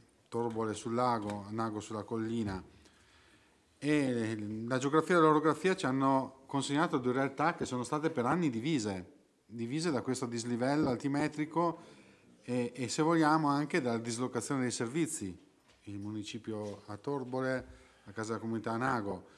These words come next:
eh, il centro sportivo a Nago, eh, e altre attività a Torbole. Oggi però, come abbiamo visto nella passata campagna elettorale, ma sempre più forte, l'ise-, è, è,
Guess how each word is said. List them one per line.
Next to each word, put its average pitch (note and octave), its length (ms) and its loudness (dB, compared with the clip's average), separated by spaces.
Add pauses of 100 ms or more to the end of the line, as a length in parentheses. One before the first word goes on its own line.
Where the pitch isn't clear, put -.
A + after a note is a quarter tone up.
(520)
eh, F2+ 80 -18
il F#2+ 760 -10
centro B2 240 -4
sportivo B2 380 -2
a C3 40 2
Nago, C3 600 2 (800)
eh, C3 80 -14
e - 20 -4
altre B2 240 -2
attività A#2 440 -4
a G#2+ 100 -2
Torbole. F2+ 480 -6 (960)
Oggi E3+ 280 2
però, D3+ 420 4 (640)
come A#2 220 -6
abbiamo G#2+ 180 -4
visto B2+ 160 -4
nella A2+ 160 -2
passata A#2 400 -6
campagna A2+ 440 -4
elettorale, A2+ 520 -2
ma A2 160 -2
sempre B2+ 400 -2
più A#2+ 320 -4
forte, C#3 500 -2
l'ise-, G#2+ 360 -6
è, A2 260 -8
è, G#2 540 -10